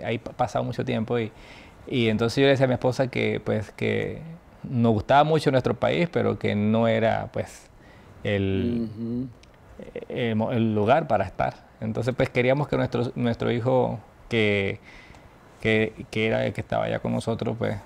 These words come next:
Speaker 1: pues, estudiara, se, se, se iniciara. Él quería estudiar medicina. Y habíamos pensado en Argentina, también pensamos en Montemorelos y, bueno,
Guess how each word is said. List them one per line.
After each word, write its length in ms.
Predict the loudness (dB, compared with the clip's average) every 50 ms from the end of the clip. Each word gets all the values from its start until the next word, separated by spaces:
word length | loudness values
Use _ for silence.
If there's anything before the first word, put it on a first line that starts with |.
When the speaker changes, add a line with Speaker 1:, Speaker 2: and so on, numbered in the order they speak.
| -16 -20 -20 -20 -20 -20 -18 -10 -6
Speaker 1:
pues, 140 | -6 -6 -4
estudiara, 1040 | -4 -4 -2 0 0 2 2 4 4 4 4 4 4 4 4 2 2 0 -2 -4
se, 280 | -4 -4 -4 -2 -2 -4
se, 320 | -4 -6 -6 -6 -6 -8 -8
se 80 | -8 -6
iniciara. 460 | -6 -6 -4 0 2 2 4 4 2
Él 100 | 0 -2
quería 240 | -2 -2 -2 -2 -2
estudiar 280 | -2 -2 -2 0 0
medicina. 540 | 0 0 -2 -2 -2 -2 -2 -2 -2 -4 -4 -8 -16 -20 -20 -20 -20 -20 -20 -20 -20 -16 -8 -2
Y 40 | 0
habíamos 220 | 2 4 4 4
pensado 680 | 4 2 0 2 2 4 4 6 6 6 6 6 6 6
en 160 | 4 0 0
Argentina, 720 | -2 -2 0 -2 -2 -2 -2 0 0 2 2 2 0 0 0
también 240 | 0 0 -2 -2 -2
pensamos 600 | -4 -6 -4 -4 -4 -4 -4 -4 -6 -8 -10 -18 -20 -20 -20 -20 -20 -20 -20 -20 -20 -20 -14 -8
en 80 | -6 -4
Montemorelos 840 | -4 -4 -4 -4 -4 -4 -2 -2 -2 0 0 0 0 -2 -2 -4 -4
y, 300 | -4 -2 -2 -2 -4 -2
bueno, 280 | -2 -2 -2 -2 -4